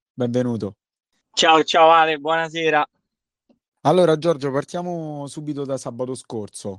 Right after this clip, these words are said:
Speaker 1: dove siete usciti sconfitti dal Palakilgur, sei a tre contro la Ciole Riccia, tra l'altro in una tua partita da ex.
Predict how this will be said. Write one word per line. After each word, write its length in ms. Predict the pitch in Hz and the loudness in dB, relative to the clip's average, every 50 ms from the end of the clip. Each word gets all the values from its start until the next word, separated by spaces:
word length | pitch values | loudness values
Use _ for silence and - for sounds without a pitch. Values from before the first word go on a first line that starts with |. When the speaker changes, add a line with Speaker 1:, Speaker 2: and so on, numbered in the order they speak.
| _ _ _ | _ _ _
Speaker 1:
dove 560 | - 110 113 113 113 113 110 113 113 110 113 | -10 -8 -6 -4 -4 -4 -4 -2 -4 -4 -4
siete 200 | - 127 113 117 | -6 -6 -6 -6
usciti 280 | 110 - - 123 123 117 | -6 -8 -6 -6 -6 -8
sconfitti 560 | - - 127 123 110 - - 139 - - 123 | -8 -10 -12 -12 -8 -4 -2 -2 -2 -2 -2
dal 680 | 117 120 117 120 120 117 117 113 113 110 110 113 107 _ | 0 0 2 2 2 2 2 0 0 -2 -2 -4 -6 _
Palakilgur, 880 | - 117 117 120 117 147 156 156 156 139 151 156 156 156 151 156 151 - | -2 0 0 0 2 2 0 0 0 0 2 2 2 2 2 0 0 0
sei 460 | - - - - 160 160 151 143 139 | -4 -6 -2 2 2 4 4 2 2
a 60 | 135 | 0
tre 260 | 131 - 147 143 123 | -2 -2 -4 -4 -2
contro 280 | 110 117 113 107 - 98 | -4 -4 -8 -8 -10 -10
la 80 | 110 110 | -10 -10
Ciole 240 | 107 120 110 117 | -8 -8 -8 -8
Riccia, 320 | 123 135 139 131 - - 87 - _ _ _ _ | -6 -6 -8 -8 -8 -12 -14 -14 _ _ _ _
tra 160 | - - 113 110 | -10 -6 -4 -2
l'altro 400 | 120 131 123 117 - - 117 110 | 0 0 -2 -2 -4 -8 -12 -12
in 80 | 107 | -10
una 160 | 110 113 110 | -10 -10 -10
tua 180 | 110 113 117 113 | -8 -6 -6 -4
partita 380 | 101 113 107 - - 107 104 104 | -4 -6 -6 -6 -6 -6 -6 -4
da 160 | 107 110 127 147 | -4 -2 0 0
ex. 360 | 147 135 _ - - - 147 | -2 -2 _ -10 -10 -8 -8